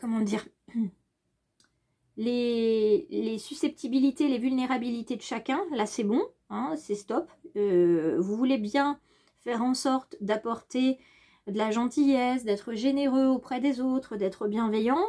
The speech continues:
mais ces choses-là, vous les, vous les devez avant tout à votre personne. Hein, j'essaye de pas cafouiller ce matin. Vous vous les devez à vous avant tout, avant de les donner aux autres. Parce que tant que vous êtes en train de faire ça pour les autres,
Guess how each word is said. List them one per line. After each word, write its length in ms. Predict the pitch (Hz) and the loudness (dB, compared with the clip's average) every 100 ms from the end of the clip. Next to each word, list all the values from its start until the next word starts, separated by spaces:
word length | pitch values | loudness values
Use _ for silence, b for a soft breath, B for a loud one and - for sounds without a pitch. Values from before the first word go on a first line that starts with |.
| 403 | 0
mais 500 | 226 240 277 330 381 | 0 2 6 6 4
ces 220 | 349 - | 0 -8
choses-là, 420 | 240 247 233 262 294 | -8 -6 -2 -2 0
vous 260 | 254 247 | 0 0
les, 320 | 226 226 - - _ _ _ _ _ _ _ _ - | -2 -2 -4 -8 _ _ _ _ _ _ _ _ -10
vous 100 | 233 | -6
les 140 | 240 | -6
devez 560 | 196 220 208 262 294 - | -4 -4 0 0 0 -4
avant 260 | 226 220 226 | -8 -6 -6
tout 180 | - 415 | -6 -6
à 100 | 196 | -6
votre 260 | 196 220 208 | -4 -6 -6
personne. 520 | 214 - - 269 339 - | -12 -10 -2 0 0 -6
Hein, 100 | 202 | -10
j'essaye 320 | 208 208 254 | -10 -10 -8
de 80 | 202 | -8
pas 160 | - | -8
cafouiller 480 | 294 247 - 214 247 | -8 -10 -6 -2 -2
ce 100 | 302 | -2
matin. 300 | 220 208 240 _ b b b b b - | -8 -8 -12 _ b b b b b -4
Vous 80 | 156 | 6
vous 140 | 202 | 8
les 140 | 294 | 6
devez 500 | 226 269 370 330 339 - | 6 6 8 6 4 0
à 120 | 233 | -8
vous 340 | 214 247 277 - | -6 -2 -4 -4
avant 340 | 226 214 202 190 - | -8 -4 -4 -4 4
tout, 280 | 330 359 - _ _ | 6 6 4 _ _
avant 340 | 190 202 339 | -8 0 0
de 60 | 330 | 2
les 120 | 254 | -2
donner 240 | 220 277 330 | 0 0 0
aux 240 | 254 226 | -2 -4
autres. 280 | 240 220 - | -6 -6 -12
Parce 180 | 233 - | -12 -8
que 100 | - 220 _ - | -8 -8 _ -4
tant 200 | 392 359 | 0 0
que 60 | |
vous 180 | 254 254 | 0 0
êtes 140 | 262 254 | 0 0
en 100 | 226 | -6
train 220 | - 240 | -4 -4
de 80 | 208 | -4
faire 260 | 214 208 | -6 -12
ça 200 | - 226 | -8 -10
pour 200 | - 202 | -8 -6
les 220 | 196 196 | -4 4
autres, 300 | 285 427 - | 4 4 -2